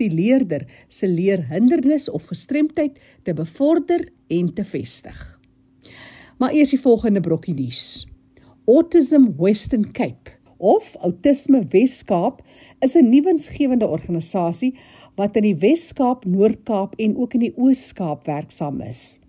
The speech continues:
Autisme Wes-Kaap se visie is om 'n gemeenskap te skep wat individuele persone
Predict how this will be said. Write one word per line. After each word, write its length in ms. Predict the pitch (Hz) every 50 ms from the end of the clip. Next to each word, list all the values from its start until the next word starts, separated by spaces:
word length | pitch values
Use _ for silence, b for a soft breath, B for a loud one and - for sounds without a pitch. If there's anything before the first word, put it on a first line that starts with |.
| _ _ b b b b b -
Autisme 520 | 233 247 - - 359 339 - 453 466 359
Wes-Kaap 540 | 190 185 170 170 - - - 196 180 180 -
se 180 | - - 170 135
visie 460 | 120 185 196 - - - 135 123 b b b b -
is 140 | 208 208 -
om 160 | 214 208 202
'n 40 | 190
gemeenskap 720 | - - 180 170 160 170 190 180 - - - 208 208 -
te 80 | - 180
skep 500 | - - - - - 196 160 - - - b b b b b -
wat 180 | 180 170 - -
individuele 680 | 208 196 180 180 165 165 160 160 147 156 170 208 262 262
persone 600 | - 262 - - - - 170 160 156 180 214